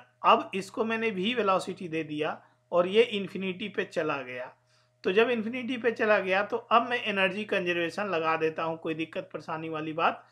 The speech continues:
नहीं है। तो अगर मैं अब एनर्जी कंजर्वेशन लगा दूँ तो mechanical energy at the point initially must be equal to mechanical energy finally। तो इनिशियली हमने इसको कितनी वेलोसिटी दे दिया?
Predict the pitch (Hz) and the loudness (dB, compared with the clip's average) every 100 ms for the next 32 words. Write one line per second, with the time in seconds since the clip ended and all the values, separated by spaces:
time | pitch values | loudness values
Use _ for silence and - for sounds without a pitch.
0 | _ _ _ 180 180 233 208 156 - _ | _ _ _ -6 -2 -2 -2 -6 -10 _
1 | _ - 277 190 214 262 254 214 220 208 | _ -6 0 2 2 0 -2 2 2 2
2 | 208 208 208 220 214 202 196 185 196 185 | 2 4 2 0 0 0 0 0 -2 0
3 | 170 156 139 151 185 185 196 214 214 _ | 0 0 -4 -6 -8 -4 0 0 -2 _
4 | 220 180 175 180 190 202 247 233 214 196 | -8 -2 0 0 -4 -2 -2 -2 -2 -2
5 | 190 240 208 185 190 190 185 180 190 - | -2 -2 0 0 -2 -2 0 0 -2 -8
6 | - 180 208 208 175 147 147 185 _ _ | -10 -6 -6 -6 -6 -4 -6 -10 _ _
7 | _ _ _ _ _ - 160 165 - 180 | _ _ _ _ _ -12 -10 -10 -12 -12
8 | 165 208 226 - 233 214 - 202 196 220 | -4 -2 -2 -4 -6 -8 -2 -2 -2 -4
9 | 214 190 185 180 202 196 175 170 165 214 | -4 0 0 0 -2 -2 -4 -6 -6 -10
10 | 294 _ - 160 156 147 147 - _ _ | -12 _ -4 -4 -2 -4 -8 -10 _ _
11 | _ _ _ 208 208 208 202 208 247 247 | _ _ _ -2 -2 -4 -2 -4 -4 -4
12 | 269 285 - - 180 202 233 214 - 220 | -2 -4 -6 -4 -4 -2 -2 -4 -6 -4
13 | 214 202 233 226 202 208 214 226 226 220 | -4 -4 -4 0 4 4 4 -2 -4 0
14 | 208 214 208 - | 2 2 -2 -4